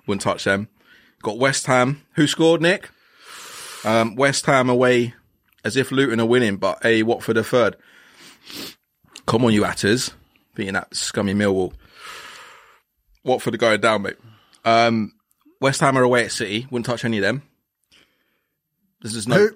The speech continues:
Speaker 1: there's no point going any West, West Ham away to
Speaker 2: No,
Speaker 1: City.
Speaker 2: no, no, no. Correct.
Speaker 1: Brighton away at West Brom.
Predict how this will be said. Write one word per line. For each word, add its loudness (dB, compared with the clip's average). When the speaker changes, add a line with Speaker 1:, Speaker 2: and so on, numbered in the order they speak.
Speaker 1:
there's -2
no 2
point -4
going 0
any -2
West, -6
West -4
Ham -4
away -4
to 0
Speaker 2:
No, 4
Speaker 1:
City. -4
Speaker 2:
no, -6
no, -16
no. -18
Correct. -12
Speaker 1:
Brighton 2
away 2
at -2
West -4
Brom. -2